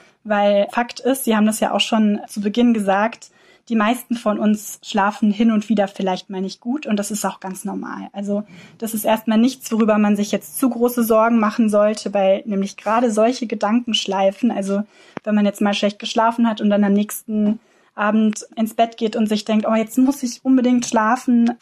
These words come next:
das kann dann tatsächlich dazu führen, dass sich so Schlafprobleme verselbstständigen.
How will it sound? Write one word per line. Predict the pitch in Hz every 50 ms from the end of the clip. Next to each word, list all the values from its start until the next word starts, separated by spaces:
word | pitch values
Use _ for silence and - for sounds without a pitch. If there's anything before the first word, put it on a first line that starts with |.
| -
das | - 240 233 233 -
kann | - 233 233
dann | 226 214
tatsächlich | 214 220 208 214 - 202 - 226 202
dazu | - 202 202 - - 208
führen, | - - - 208 202
dass | 196 196 196 -
sich | 214 208
so | - 220
Schlafprobleme | 208 - - 190 196 196 _ - 196 196 196 196 202 196
verselbstständigen. | 196 - 202 196 190 196 202 - - - 196 190 185 185 185 185 185 185